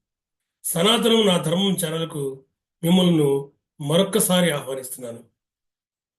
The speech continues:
ఈ వీడియోలో మనము ఇంద్రుని యొక్క గొప్పతనాన్ని తెలుసుకుందాం. ఋగ్వేదంలో వర్ణించబడినట్టు ఇంద్రుడు. మనకు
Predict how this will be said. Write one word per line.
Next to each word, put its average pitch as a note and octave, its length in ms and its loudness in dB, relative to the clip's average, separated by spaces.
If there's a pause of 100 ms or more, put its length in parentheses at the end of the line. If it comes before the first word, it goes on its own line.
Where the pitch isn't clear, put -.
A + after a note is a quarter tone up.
(760)
ఈ G#3+ 160 2
వీడియోలో G#3 400 2
మనము D#3+ 600 2 (920)
ఇంద్రుని G#3 360 4
యొక్క G#3+ 140 2
గొప్పతనాన్ని E3+ 540 0
తెలుసుకుందాం. D#3 640 -4 (500)
ఋగ్వేదంలో F#3+ 500 4
వర్ణించబడినట్టు D3+ 540 -6
ఇంద్రుడు. B2 420 -12 (2250)
మనకు A3 320 2